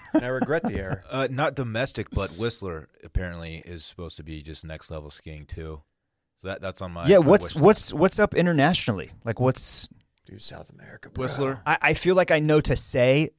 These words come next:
Speaker 1: the Swiss Alps.
Speaker 3: Yeah.
Speaker 1: The, but it's, you know, I just, I, my, my, my, that's like a, a vi-, I have a vision in my head. Everybody's just, like, wearing Moncler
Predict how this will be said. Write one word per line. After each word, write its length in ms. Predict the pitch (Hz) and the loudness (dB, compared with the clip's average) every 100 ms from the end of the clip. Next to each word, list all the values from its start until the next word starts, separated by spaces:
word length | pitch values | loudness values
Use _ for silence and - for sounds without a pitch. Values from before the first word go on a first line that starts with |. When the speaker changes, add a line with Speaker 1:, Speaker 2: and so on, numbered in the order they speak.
| _ _ | _ _
Speaker 1:
the 160 | 123 117 | -2 0
Swiss 340 | - 135 - | 2 2 4
Alps. 480 | 113 135 - - - _ _ | 2 2 0 -4 -4 _ _
Speaker 3:
Yeah. 280 | 110 110 113 117 117 | -10 -8 -8 -12 -2
Speaker 1:
The, 200 | 123 135 123 | 2 2 4
but 140 | 131 | 4
it's, 240 | 127 110 - | 4 0 -4
you 120 | 127 | -2
know, 200 | 127 147 143 _ _ _ - | 0 -2 -8 _ _ _ -6
I 140 | 120 | -4
just, 240 | 127 135 - | -2 -4 -2
I, 160 | 127 123 | 0 0
my, 160 | 135 131 | 0 0
my, 280 | 123 123 - | 2 -2 -2
my, 420 | 123 120 120 113 | 2 4 4 2
that's 240 | 113 123 143 | 0 2 2
like 180 | 120 | 2
a, 280 | 117 104 98 | 4 4 4
a 60 | 101 | 2
vi-, 220 | 95 123 117 | 0 0 0
I 80 | |
have 120 | 110 113 | 0 0
a 40 | |
vision 280 | 101 117 123 | 0 0 0
in 40 | |
my 120 | 110 98 | 0 2
head. 180 | 107 | 2
Everybody's 280 | 104 101 101 | 2 2 0
just, 100 | 95 | 0
like, 100 | 95 | -2
wearing 260 | 95 95 98 | 0 2 2
Moncler 580 | 90 90 - 101 101 | -2 -4 2 4 4